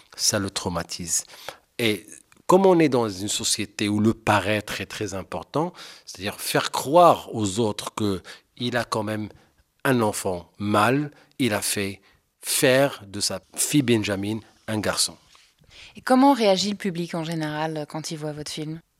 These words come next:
Speaker 1: Il n'est jamais indifférent. Voilà, c'est ça le plus important en fait. C'est que oui, il y a des gens qui aiment, il y a des gens qui n'aiment pas, il y a des gens qui restent à leur faim, et, et cetera. Mais bon,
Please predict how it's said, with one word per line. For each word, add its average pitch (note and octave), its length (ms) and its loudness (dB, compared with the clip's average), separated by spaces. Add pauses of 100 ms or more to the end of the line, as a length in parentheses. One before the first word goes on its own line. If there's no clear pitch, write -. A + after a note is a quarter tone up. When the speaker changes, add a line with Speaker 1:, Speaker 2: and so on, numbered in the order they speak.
(120)
Speaker 1:
Il G#2+ 80 -2
n'est G#2+ 100 2
jamais G2 260 0
indifférent. F2+ 540 -10 (720)
Voilà, F2 180 -4
c'est - 160 -10
ça G2+ 100 -4
le F#2 80 -6
plus G2 280 -6
important F#2+ 440 -6
en F2 60 -6
fait. - 260 -12 (380)
C'est - 160 -8
que A2 260 -2
oui, B2+ 220 0
il A3 80 4
y C#3+ 80 6
a G#2 60 4
des G2+ 100 2
gens G#2 160 0
qui - 160 -8
aiment, G2+ 200 -6
il G#2+ 60 -8
y F#2 40 -10
a - 0 -
des F2+ 80 -12
gens G2 140 -10
qui - 140 -12
n'aiment F2+ 160 -8
pas, F2 280 -6
il - 20 -8
y F#2+ 40 -8
a F#2 40 -12
des F2 80 -14
gens E2+ 160 -12
qui - 220 -10
restent F2+ 280 -10
à F2 60 -10
leur E2+ 240 -14
faim, G2+ 640 -8
et, F2 320 -12 (500)
et - 60 -16
cetera. A#2+ 400 0
Mais A2+ 160 -2
bon, A2 220 -4